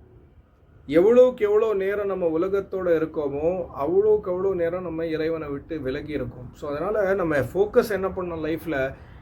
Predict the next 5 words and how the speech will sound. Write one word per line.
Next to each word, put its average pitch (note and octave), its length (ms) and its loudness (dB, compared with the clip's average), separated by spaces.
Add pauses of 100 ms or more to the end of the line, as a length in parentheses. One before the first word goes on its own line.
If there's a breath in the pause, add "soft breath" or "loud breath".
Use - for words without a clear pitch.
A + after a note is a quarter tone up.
எதுக்காக G3+ 680 0
வந்திருக்கோமோ E3+ 600 -2
அதுல D3+ 220 -4
ஃபோக்கஸ் - 480 -12
பண்ணணும். - 260 -12